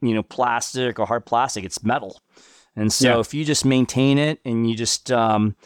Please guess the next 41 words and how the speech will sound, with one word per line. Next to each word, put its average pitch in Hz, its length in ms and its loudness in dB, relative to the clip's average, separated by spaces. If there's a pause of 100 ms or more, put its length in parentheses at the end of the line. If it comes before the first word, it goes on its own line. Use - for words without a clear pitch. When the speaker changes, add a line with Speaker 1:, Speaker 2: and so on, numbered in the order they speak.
(360)
Speaker 1:
um, 113 520 0
you 120 120 -2
know, 110 140 -2
grease 123 460 -2
and 117 100 2
are 107 80 2
consistent, 110 760 -2 (520)
just 143 240 0
like 147 80 0
a 135 80 -4
building, 139 580 0
I 120 80 -2
don't 139 140 4
think 135 100 -2
people 139 220 -4
buy 120 160 0
buildings 131 720 0
and 113 140 -6
think, 123 240 -4
"Well, 131 220 2
I 120 100 0
may 120 80 2
have 127 140 0
to 120 80 -8
replace 120 320 -4
this 104 100 -6
building," 127 400 0
and 101 160 -2
unless 120 300 0
obviously 113 300 0
Speaker 2:
Yeah. 113 60 0
Speaker 1:
there's 110 140 -4
some 113 120 -2
real 104 80 -2
structural 123 460 -4
issues. 98 460 -8 (420)
If - 120 -14
you 156 80 4
maintain 160 440 2
it, 107 120 -4
it, 110 120 -8